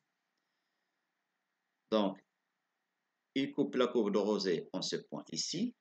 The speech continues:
Donc, si je veux avoir la composition en phase vapeur, il faut aller la chercher. Pardon, ici, si je veux avoir la composition en phase liquide, il faut aller la chercher au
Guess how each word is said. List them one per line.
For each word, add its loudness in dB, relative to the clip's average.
Donc, -2
si -2
je 0
veux 4
avoir 4
la 2
composition -2
en -2
phase -4
vapeur, -2
il -6
faut 2
aller 4
la 0
chercher. -2
Pardon, 0
ici, -4
si -4
je -2
veux 2
avoir 4
la 0
composition -4
en -4
phase -2
liquide, -4
il -6
faut -2
aller 4
la 0
chercher 0
au -6